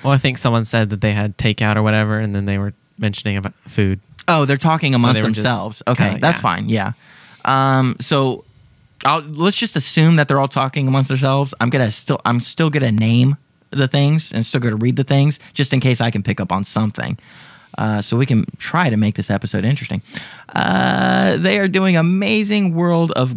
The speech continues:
Speaker 2: Gumball toys in Happy Meals. Whoa, Navigatorture. Is that true? The Amazing World of Gumball,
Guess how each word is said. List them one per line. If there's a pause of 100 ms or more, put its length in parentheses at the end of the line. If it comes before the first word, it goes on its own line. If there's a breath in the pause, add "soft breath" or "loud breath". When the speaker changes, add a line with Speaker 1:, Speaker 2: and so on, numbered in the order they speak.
Speaker 2:
Gumball
toys
in
Happy
Meals.
Whoa,
Navigatorture. (400 loud breath)
Is
that
true? (340 soft breath)
The
Amazing
World
of
Gumball,